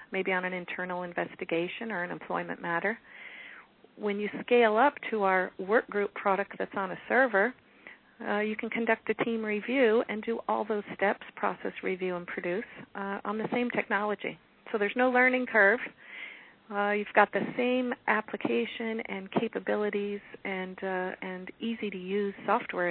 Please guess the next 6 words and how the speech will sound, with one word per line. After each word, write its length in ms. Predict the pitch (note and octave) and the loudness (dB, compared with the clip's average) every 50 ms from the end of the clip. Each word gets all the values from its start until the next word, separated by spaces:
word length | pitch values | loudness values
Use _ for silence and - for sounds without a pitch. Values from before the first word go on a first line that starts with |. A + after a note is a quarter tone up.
| E3+ | 0
interface, 400 | F3 E3+ E3+ - F#3+ F#3+ G#3+ A#3 - - - - - - - - - - - - | -2 -6 -6 -2 0 0 0 0 -4 -10 -18 -20 -20 -20 -20 -20 -20 -18 -10 -4
regardless 580 | G#3 A3+ G#3+ G#3+ G#3 G#3 A3+ C4+ B3+ G3+ F#3 - - - | -4 -4 -2 0 2 2 2 2 2 0 -4 -4 -6 -8
of 80 | - F#3+ G3 | -8 -6 -2
what 160 | G3 G3+ - - - - - | -4 -4 -4 -4 -8 -8 -6
size 320 | G3 F#3 F#3 F#3+ F#3+ G3 - - | -4 -2 -2 -2 -4 -6 -6 -8
of 120 | E3+ E3+ | -8 -8